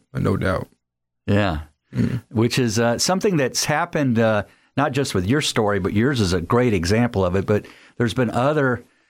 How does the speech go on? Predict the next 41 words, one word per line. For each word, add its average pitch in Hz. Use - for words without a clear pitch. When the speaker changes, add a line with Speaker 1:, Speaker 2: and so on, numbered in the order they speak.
Speaker 2:
uh, 98
guys 123
that 113
have 104
played 127
Division 120
Two 127
basketball 104
that 107
start -
really 123
playing 120
well 127
at 107
that 101
level, 110
and 101
then 107
the 104
Division 101
One 117
teams 104
start -
paying 110
attention, 120
and 98
those 104
guys 104
make, 110
make 110
the 104
transition. 101
So 98
you're 113
not 143
the 117
only 180
guy 107
to 92
do 101
it, 107